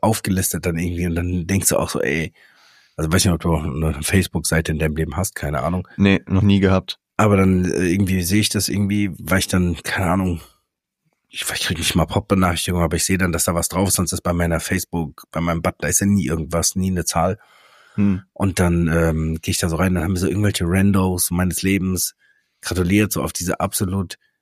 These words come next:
Speaker 1: das ist genauso wie jemandem auf dem Straßenfest treffen und, äh, der sagt, „Ei, Gude, und wie, wie?“ Und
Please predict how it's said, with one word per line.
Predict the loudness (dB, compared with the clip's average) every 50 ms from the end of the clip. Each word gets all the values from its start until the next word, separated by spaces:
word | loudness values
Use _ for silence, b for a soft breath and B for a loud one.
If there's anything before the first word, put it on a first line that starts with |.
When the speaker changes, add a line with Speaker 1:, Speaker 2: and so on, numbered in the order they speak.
| _ _ _ _ _ _ _ _ -4
Speaker 1:
das | -2 0 0
ist | 2
genauso | 4 4 6 6 4 4 2 2 4
wie | 4 4 4 2 0
jemandem | 0 0 2 2 4 2 2
auf | 0 0
dem | -2 -4
Straßenfest | -2 0 0 0 0 0 -2 -2 -2 0
treffen | -2 -2 -2 0 0 -2 -2 -2
und, | -2 -4 -4 -4 -6 -10 -10 -6
äh, | -6 -4 -4
der | -4 -4 -2
sagt, | 0 0 -2 -2 -2 0
„Ei, | 2 2 2
Gude, | 0 2 2 2 4 4 4 4
und | 4 2 0 0
wie, | -2 -4 -6 -8 -8 -6
wie?“ | 0 2 4 4 4 2 -2 -4 -10 -12 -12 _ _
Und | -8 -6 -4 -4 -4 -6 -12